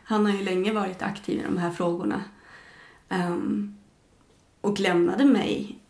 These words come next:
och min mamma i södra Sverige för att han in-, för att han verkligen ville bo i Tornedalen, liksom. Hur, hur kan man lämna en familj för att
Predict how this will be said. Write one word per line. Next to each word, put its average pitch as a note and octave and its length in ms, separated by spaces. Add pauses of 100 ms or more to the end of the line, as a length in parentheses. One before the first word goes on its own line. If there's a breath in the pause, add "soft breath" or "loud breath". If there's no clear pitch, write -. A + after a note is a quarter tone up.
(120)
och G3+ 220
min F#3+ 180
mamma F3+ 380 (240)
i G3+ 60
södra F3+ 320
Sverige F3 380
för E3+ 160
att F3 180
han F3+ 320 (120)
in-, F3 300 (260)
för A3 120
att G3+ 80
han F#3 120
verkligen F3 380
ville E3 200
bo F#3+ 300
i - 20
Tornedalen, F3+ 880 (220)
liksom. - 340 (920 loud breath)
Hur, F#3 380 (2500 soft breath)
hur G#3 340
kan F3+ 180
man F3 140
lämna F3+ 360
en G3+ 120
familj E3+ 560 (180)
för F3 280
att - 260